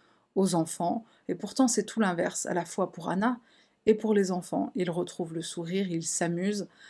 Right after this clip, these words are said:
Anna est soulagée, comme si un poids énorme lui avait été retiré des épaules.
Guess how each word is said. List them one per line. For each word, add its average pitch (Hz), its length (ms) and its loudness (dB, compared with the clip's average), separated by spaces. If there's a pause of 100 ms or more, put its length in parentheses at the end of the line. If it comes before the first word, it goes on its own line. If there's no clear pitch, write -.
(160)
Anna 175 360 4
est 165 60 2
soulagée, 180 600 0
comme 175 160 -2
si - 120 0
un 170 100 0
poids 180 280 -2
énorme 196 380 4
lui 180 120 4
avait 175 180 4
été 170 200 -6
retiré 196 380 0
des 165 240 0
épaules. 220 360 2